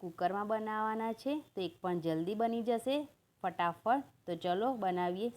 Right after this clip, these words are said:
સેવ ઉસળ. તો તેની માટે મેં ચાર મોટી સાઇઝની ડુંગળી અને બે મોટા ટામેટાં લીધા છે, અને લસણ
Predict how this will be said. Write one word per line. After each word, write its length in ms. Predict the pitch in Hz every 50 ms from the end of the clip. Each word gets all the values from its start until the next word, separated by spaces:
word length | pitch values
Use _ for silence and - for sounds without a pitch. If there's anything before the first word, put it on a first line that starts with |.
| - -
સેવ 260 | 262 269 269 254 240 214
ઉસળ. 340 | - - 190 190 196 185 - _ _ _ _ _ _ _ _ _ _ _ _ _ _ _ _ _ -
તો 120 | 180 175 - 175
તેની 260 | 170 170 180 185 190 190
માટે 280 | 185 185 185 226 233 277 294 277 - _ _ _ _ - 185
મેં 140 | 180 180 175 175 190
ચાર 260 | 175 170 185 226 254 240 - _ - 185
મોટી 300 | 185 175 - 185 185 180 -
સાઇઝની 440 | 190 185 185 190 185 190 202 202 202 185
ડુંગળી 420 | 190 185 185 190 208 262 302 339 - - - _ _ - 180
અને 180 | 185 185 190 190 180
બે 80 | 180 180 185 190
મોટા 280 | 185 185 175 180 185 185 180
ટામેટાં 520 | - 170 147 147 160 170 165 202 202 202 202
લીધા 320 | 208 208 185 208 214 214 214 -
છે, 100 | 254 285 330 359 349 - _ _ _ _ _ _ _ _ _ _ _ _ _ _ _ _ -
અને 320 | 180 175 180 107 107 101 208 214 208 - _ _ _ _ _ _ _ _ _ _ _ _ _ _ _ -
લસણ 500 | 185 180 175 170 170 - 214 220 247